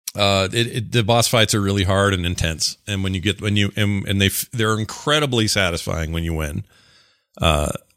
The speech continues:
which is another hallmark of a good Souls game or a good Souls-like, and it does a really good job of that. Um, but that's what I was yelling at. That's a very, it's a very, very cool, uh, game.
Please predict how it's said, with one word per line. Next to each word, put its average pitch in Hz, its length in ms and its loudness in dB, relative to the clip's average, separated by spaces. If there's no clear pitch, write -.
which 92 200 -2
is 101 100 0
another 104 280 2
hallmark 90 360 0
of 85 100 -4
a 90 40 -2
good 87 180 -4
Souls 131 300 0
game 71 240 -8
or 73 80 -12
a 80 60 -8
good 85 180 -4
Souls-like, 82 600 -2
and 101 140 -2
it 92 80 -2
does 104 160 2
a 107 80 2
really 107 240 2
good 95 140 2
job 82 240 0
of 80 120 -2
that. 76 280 -4
Um, 78 540 -4
but 98 100 0
that's 98 200 2
what 87 80 0
I - 20 0
was 73 100 -2
yelling 67 240 -6
at. 67 140 -8
That's - 160 -2
a 175 60 2
very, 113 340 0
it's 127 140 0
a 160 60 2
very, 92 400 2
very 78 300 -4
cool, 80 640 -4
uh, 71 440 -2
game. 71 320 -4